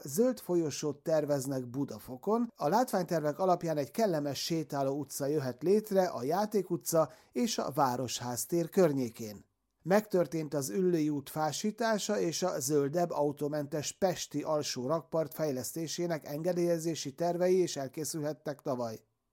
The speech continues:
Érdekes tervek láttak napvilágot egy tizenhetedik kerületi fejlesztésről is.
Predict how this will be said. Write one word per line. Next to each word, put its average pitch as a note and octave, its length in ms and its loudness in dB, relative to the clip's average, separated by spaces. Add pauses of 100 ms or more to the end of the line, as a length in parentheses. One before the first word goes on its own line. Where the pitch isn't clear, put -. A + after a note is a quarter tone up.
(1040)
Érdekes F#3+ 520 4
tervek F3 360 2
láttak F3 380 0
napvilágot E3 640 0
egy E3 120 0
tizenhetedik D#3+ 1120 -2
kerületi C#3+ 500 -4
fejlesztésről C3 960 -2
is. A3+ 320 -2